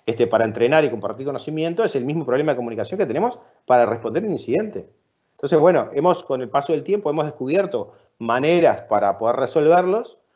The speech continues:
¿tá? Pero no deja de ser, este, bueno, más difícil.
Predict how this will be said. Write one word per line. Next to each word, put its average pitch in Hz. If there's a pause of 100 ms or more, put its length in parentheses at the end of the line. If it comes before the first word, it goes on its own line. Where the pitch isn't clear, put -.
(160)
¿tá? 185
Pero 107
no 123
deja 175
de 190
ser, 220
este, 113
bueno, 127 (100)
más 151
difícil. 117